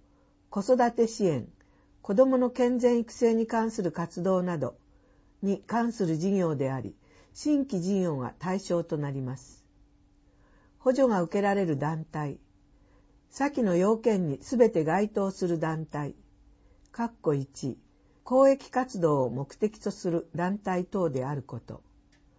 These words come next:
かっこ二、市内で活動実績がある市民活動団体等であること。今後において活動を予定する場合を含む。かっこ三、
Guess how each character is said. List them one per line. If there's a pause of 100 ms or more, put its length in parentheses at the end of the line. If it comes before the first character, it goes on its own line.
(380)
か
っ (100)
こ
二、 (460)
市
内
で
活
動
実
績
が
あ
る
市
民
活
動
団
体
等
で
あ
る
こ
と。 (520)
今
後
に
お
い
て (280)
活
動
を
予
定
す
る
場
合
を
含
む。 (960)
か
っ
こ
三、